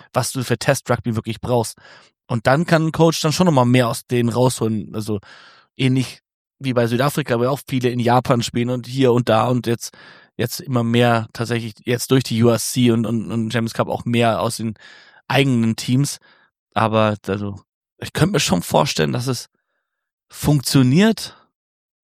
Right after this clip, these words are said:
mit einem Coachwechsel, aber ich glaube nicht, dass es längerfristig die Lösung ist. Weil das kann jetzt kur-, also das kann dir jetzt vielleicht bis zur nächsten W M kann das dir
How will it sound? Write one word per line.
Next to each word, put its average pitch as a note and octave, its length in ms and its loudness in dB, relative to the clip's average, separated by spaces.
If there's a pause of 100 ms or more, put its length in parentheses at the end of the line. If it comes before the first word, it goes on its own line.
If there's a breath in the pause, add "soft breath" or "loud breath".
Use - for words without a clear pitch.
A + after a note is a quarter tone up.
(480)
mit C#3+ 140 -2
einem E3+ 160 0
Coachwechsel, D#3+ 800 -2
aber A#2 480 2
ich G#2+ 120 -8
glaube A2+ 240 0
nicht, B2+ 340 0
dass G#2+ 180 -4 (200)
es A2 220 -6
längerfristig A#2+ 840 0 (240 soft breath)
die A#2 80 -2
Lösung A#2+ 360 4
ist. C#2+ 260 -8 (380 soft breath)
Weil A#2 120 2
das A2+ 140 -4
kann C3+ 220 0
jetzt C#3 320 0
kur-, E3 220 4
also B2 300 0 (200)
das A#2 180 -8
kann D3 220 0
dir C3 120 2
jetzt C3+ 240 0
vielleicht B2+ 500 2
bis C3 200 -4
zur A#2+ 120 -4
nächsten A#2 380 -4
W G#2 80 0
M G#2+ 160 -2
kann G#2+ 160 -6
das G2 160 -8
dir G2+ 220 0